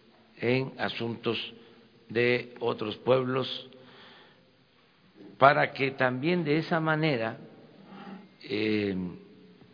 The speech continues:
podamos fortalecer nuestra soberanía,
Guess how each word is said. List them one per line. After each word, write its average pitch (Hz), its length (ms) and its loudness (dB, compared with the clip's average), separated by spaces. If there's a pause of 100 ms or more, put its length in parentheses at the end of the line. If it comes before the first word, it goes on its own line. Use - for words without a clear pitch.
(800)
podamos 131 440 4
fortalecer 104 600 -2
nuestra - 460 -6
soberanía, 127 840 0